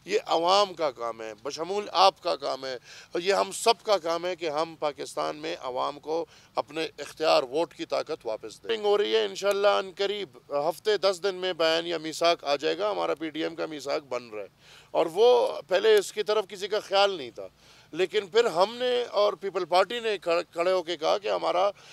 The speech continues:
एक मीसाक बनना चाहिए, क्योंकि हर किसी का अपना बयानिया ज़ाती बयानिया है, वो किसी और पे आप मुसलत नहीं कर सकते। जब ग्यारह, ग-, ग्यारह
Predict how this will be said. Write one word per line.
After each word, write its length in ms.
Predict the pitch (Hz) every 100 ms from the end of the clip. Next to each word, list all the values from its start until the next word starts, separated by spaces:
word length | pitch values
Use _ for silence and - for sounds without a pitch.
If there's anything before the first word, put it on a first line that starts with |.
| - -
एक 240 | 185 - 165
मीसाक 580 | 170 156 175 190 190
बनना 360 | 170 147 147 151
चाहिए, 380 | 131 139 143 143
क्योंकि 280 | 151 170 208
हर 200 | 170 175
किसी 300 | 180 175 180
का 120 | 190
अपना 400 | 175 - 202 214
बयानिया 580 | 180 165 170 180 196 185 - - -
ज़ाती 420 | 127 156 160 202
बयानिया 500 | 170 151 143 139 135
है, 260 | 131 180 226
वो 240 | 175 185
किसी 240 | 165 165 165
और 200 | 170 180
पे 120 | 175
आप 160 | 170
मुसलत 420 | 160 156 156 175 220 - - - -
नहीं 200 | 175 240
कर 180 | 180 143
सकते। 400 | 131 110 - 127
जब 220 | 160 156 _ 127
ग्यारह, 440 | 143 165 196 220
ग-, 340 | 214 143 147 139
ग्यारह 360 | 135 175 214